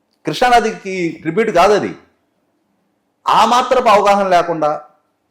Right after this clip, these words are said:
అసలు బుడమేరు ఎటు నుంచి ఎటు అది ప్రవహిస్తుంది, దాని నీరు ఎక్కడ కలుస్తాయి, ఈ మాత్రపు అవగాహన లేకుండా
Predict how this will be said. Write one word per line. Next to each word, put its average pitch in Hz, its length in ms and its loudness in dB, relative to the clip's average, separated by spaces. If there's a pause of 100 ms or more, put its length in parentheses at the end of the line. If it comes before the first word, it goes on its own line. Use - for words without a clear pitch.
(360)
అసలు 165 200 2
బుడమేరు 170 520 4
ఎటు 160 280 0
నుంచి 220 320 0
ఎటు 190 380 0 (320)
అది 139 120 -2
ప్రవహిస్తుంది, 147 800 0 (680)
దాని 160 460 2
నీరు 196 760 0 (720)
ఎక్కడ 220 540 4 (540)
కలుస్తాయి, 180 640 -2 (600)
ఈ 196 220 -2
మాత్రపు 240 460 0
అవగాహన 202 400 2
లేకుండా 156 680 -2